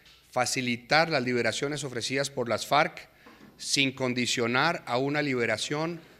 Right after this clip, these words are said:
simultánea de todos los secuestrados. Segundo, el gobierno nacional ha aceptado la petición de los familiares en los siguientes términos. A. Se facilita,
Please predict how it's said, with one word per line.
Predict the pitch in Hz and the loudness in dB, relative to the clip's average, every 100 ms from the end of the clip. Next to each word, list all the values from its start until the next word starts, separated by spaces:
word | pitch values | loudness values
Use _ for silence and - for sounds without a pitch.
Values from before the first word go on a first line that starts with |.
| - | -12
simultánea | - - 135 120 110 113 151 170 170 170 | 0 2 4 2 0 2 2 2 -2 -4
de | 117 | -8
todos | 107 123 123 | -4 2 2
los | 135 | 2
secuestrados. | 131 135 123 143 127 90 80 - - _ _ _ _ - - | -2 -4 0 4 4 4 -6 -14 -16 _ _ _ _ -20 -10
Segundo, | - 147 151 170 123 95 85 - - - - - _ | 0 2 6 4 4 -2 -8 -16 -20 -20 -20 -20 _
el | 123 120 | 0 2
gobierno | 123 127 151 | 2 4 4
nacional | 175 156 131 127 139 156 - | 2 0 0 2 2 0 -2
ha | 131 156 | 2 2
aceptado | 156 127 - 147 147 107 87 87 - | 2 -4 2 6 6 6 0 -12 -10
la | 113 110 | -4 -2
petición | 123 117 104 139 143 | -2 -4 -4 -2 -2
de | 165 | -2
los | 151 | -2
familiares | 135 120 117 131 160 185 - - _ _ _ _ _ | -2 0 4 6 4 -2 -8 -10 _ _ _ _ _
en | 120 123 | 0 2
los | 117 110 | 2 0
siguientes | 110 110 117 113 135 - | 0 0 0 0 -4 0
términos. | 135 117 98 85 - - - _ _ _ | 0 0 -4 -10 -14 -16 -16 _ _ _
A. | 123 123 - - - _ _ - - _ _ _ - - _ | 4 4 4 -6 -20 _ _ -20 -20 _ _ _ -20 -20 _
Se | - 127 | -4 2
facilita, | 139 135 156 156 - 82 | 4 4 4 2 2 -8